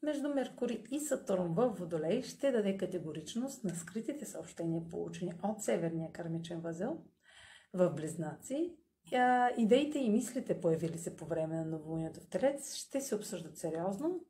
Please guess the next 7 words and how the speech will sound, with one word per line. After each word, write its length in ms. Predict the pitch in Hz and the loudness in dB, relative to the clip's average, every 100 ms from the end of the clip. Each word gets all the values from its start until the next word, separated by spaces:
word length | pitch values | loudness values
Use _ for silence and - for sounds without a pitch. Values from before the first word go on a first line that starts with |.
| - | -2
докато 380 | 339 339 - 190 | -2 -2 -6 0
внасят 400 | 190 196 185 - | 2 2 0 -2
смисъл 520 | 190 208 - 285 285 | 0 0 2 -2 -2
и 240 | 254 262 - | -6 -8 -10
посока 540 | - 165 - 214 208 208 | -10 -8 -4 -2 -2 -2
на 120 | 170 | 0
действие 560 | 165 151 - - 302 | 0 -2 -4 -4 -4